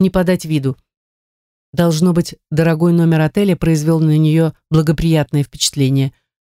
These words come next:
Она лишь кивнула, улыбнулась от уха до уха и устроилась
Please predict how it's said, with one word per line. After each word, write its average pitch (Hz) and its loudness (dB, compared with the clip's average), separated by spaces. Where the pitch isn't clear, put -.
Она 214 2
лишь 202 -2
кивнула, 220 0
улыбнулась 160 0
от 208 -4
уха 208 -4
до 185 0
уха 190 -2
и 311 0
устроилась 240 -2